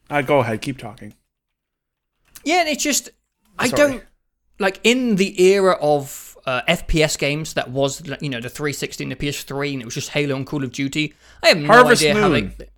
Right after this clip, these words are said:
Speaker 2: Oh, Harvest Moon, right, right, right.
Speaker 1: There we go. Sorry.
Speaker 2: I have no idea how they got away with making two of these games.
Speaker 1: Yeah.
Speaker 2: Like, there's so little gameplay in Viva Pinata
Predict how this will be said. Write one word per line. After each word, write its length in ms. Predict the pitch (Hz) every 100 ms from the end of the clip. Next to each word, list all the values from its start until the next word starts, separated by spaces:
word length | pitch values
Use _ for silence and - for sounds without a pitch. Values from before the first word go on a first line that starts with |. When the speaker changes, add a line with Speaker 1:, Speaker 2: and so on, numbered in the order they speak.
| _ _ _ _ -
Speaker 2:
Oh, 340 | 151 170 165
Harvest 340 | 143 135 127 -
Moon, 220 | 120 117
right, 180 | 120 113
right, 160 | 113
right. 140 | 113 113 101
Speaker 1:
There 20 |
we 60 |
go. 120 | - - -
Sorry. 280 | 127 117 - 175
Speaker 2:
I 20 |
have 100 | 226
no 340 | 240 262 262 240
idea 360 | 185 214 214
how 120 | 170 170
they 120 | 160
got 180 | 175 165
away 180 | 160
with 80 | 151
making 260 | 147 143 139
two 260 | - 151 135
of 60 |
these 160 | 120 -
games. 380 | 117 - - - _ _ _
Speaker 1:
Yeah. 220 | 101 95 - -
Speaker 2:
Like, 180 | 214 208
there's 200 | 247 262
so 360 | - - 285 320
little 340 | 285 254 262
gameplay 420 | 220 226 247 196
in 120 | 165
Viva 200 | 156 151
Pinata 600 | 151 143 143 139 147 123